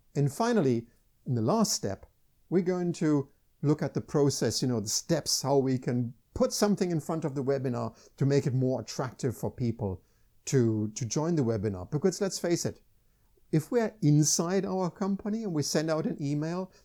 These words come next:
there might be a manager saying, "You have to go and do this one, you have to go and do that one." But when we share this with customers, it is up to them to take that decision. So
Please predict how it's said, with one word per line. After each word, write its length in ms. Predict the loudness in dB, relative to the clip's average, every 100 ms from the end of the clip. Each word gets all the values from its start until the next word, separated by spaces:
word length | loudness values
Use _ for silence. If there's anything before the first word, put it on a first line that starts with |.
| -4
there 100 | 0
might 280 | 4 4 4
be 120 | 4
a 60 | 4
manager 480 | 2 2 0 0 -2
saying, 400 | 0 0 2 2
"You 100 | 2
have 160 | 2
to 80 | -2
go 200 | 0 2
and 100 | 2
do 100 | 2
this 220 | 2 0
one, 180 | -2 0
you 60 | 0
have 140 | -2
to 80 | -2
go 160 | -2 0
and 100 | -2
do 80 |
that 240 | -4 -6 -10
one." 180 | -16 -16 _ _ _ -4
But 100 | 0
when 160 | 2 2
we 100 | 2
share 320 | 2 2 0 -4
this 240 | -4 -4 -2
with 220 | -6 -4
customers, 680 | -4 -2 -2 -4 -4 -8 -12 _ _ _ _ _ -4
it 120 | -4
is 100 | -2
up 160 | -6 -4
to 120 | -4
them 320 | -2 0 0
to 120 | -2 -4
take 220 | -4 -4
that 140 | -8
decision. 480 | -8 -6 -6 -6 -12 _ _ _ _ _ _ _ _ _ _ _ _ _ _ _ _ _ _ _
So 480 | -4 4 6 6 2